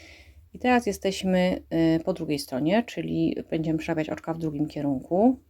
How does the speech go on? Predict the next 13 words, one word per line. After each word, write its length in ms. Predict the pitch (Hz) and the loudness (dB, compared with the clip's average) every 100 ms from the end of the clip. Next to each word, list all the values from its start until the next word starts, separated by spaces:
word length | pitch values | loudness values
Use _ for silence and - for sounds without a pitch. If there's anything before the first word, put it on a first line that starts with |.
| _ _ _ _ _ _ _ _ _ | _ _ _ _ _ _ _ _ _
Pierwsze 380 | 247 247 - - | 2 2 0 -2
oczko 480 | - - 202 220 | -2 -2 2 4
było 360 | 208 185 175 175 | 4 2 4 6
naszym, 560 | 165 165 - 165 160 160 | 6 2 0 -2 0 0
naszą 260 | 160 160 | 0 -4
pętelką, 680 | 156 160 156 156 139 147 151 | -2 -2 0 -2 -2 -4 -4
która 280 | 156 - 151 | -4 -6 -6
zaczynała 560 | 151 - 160 147 131 131 | -6 -8 -4 -4 -4 -8
tą 220 | 139 143 | -10 -10
robótkę, 600 | 139 160 156 - 202 214 | -10 -10 -10 -6 -4 -2
więc 320 | 170 156 - | -2 -4 -6
musimy 380 | 160 - 160 156 | -12 -8 -6 -6
sobie 420 | - 156 156 156 | -6 -14 -10 -10